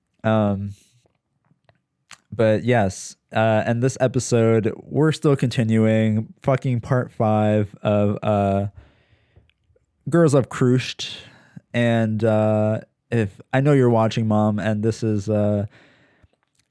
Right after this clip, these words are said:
if you needed any sort of evidence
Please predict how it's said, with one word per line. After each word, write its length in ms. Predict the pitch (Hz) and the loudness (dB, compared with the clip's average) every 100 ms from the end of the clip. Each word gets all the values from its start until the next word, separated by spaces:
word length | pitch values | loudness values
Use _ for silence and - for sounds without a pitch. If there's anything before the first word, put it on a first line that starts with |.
| - | -6
if 160 | 120 110 _ | -4 -4 _
you 140 | 143 135 | -4 0
needed 300 | 143 127 120 | 2 0 0
any 200 | 127 127 | 0 0
sort 200 | - 127 | 0 -2
of 120 | 110 - | -2 0
evidence 920 | 123 117 117 117 113 - - - - | 0 2 0 0 -2 -6 -12 -14 -18